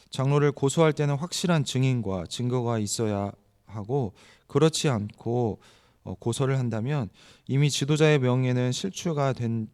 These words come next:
뒤기 때문에 무고가 증명되어도 그것을 회복하기는 어렵다고 말을 하고 있습니다. 가 확인되더라도 그것을 확인하고 처리하는 과정은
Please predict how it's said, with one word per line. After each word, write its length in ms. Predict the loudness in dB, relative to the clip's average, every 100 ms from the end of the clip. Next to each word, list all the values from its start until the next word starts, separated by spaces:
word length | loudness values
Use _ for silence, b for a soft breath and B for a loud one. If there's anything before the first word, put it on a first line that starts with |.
| _ -10
뒤기 180 | -8
때문에 640 | -6 -4 -2 -2 -2 -4 -6 b b b
무고가 680 | -2 4 4 4 0 -2 -6
증명되어도 1040 | -2 0 2 0 -2 -4 -2 -2 -2 -4 b b b b
그것을 380 | -6 -6 -6
회복하기는 960 | -4 0 0 0 -4 -2 -2 2 2 0 -8 _
어렵다고 640 | -10 -4 -4 -4 -6 -6
말을 260 | -6 -6 -6
하고 160 | -8 -10
있습니다. 480 | -10 -10 -12 -18 -20 _ -2
가 100 | 0
확인되더라도 880 | 0 2 4 4 2 2 2 0 0 B B B B
그것을 400 | 0 0 0 -2
확인하고 720 | 0 4 4 4 2 -2 -4 -4
처리하는 460 | 0 4 4 2
과정은 560 | 0 -2 0 0 0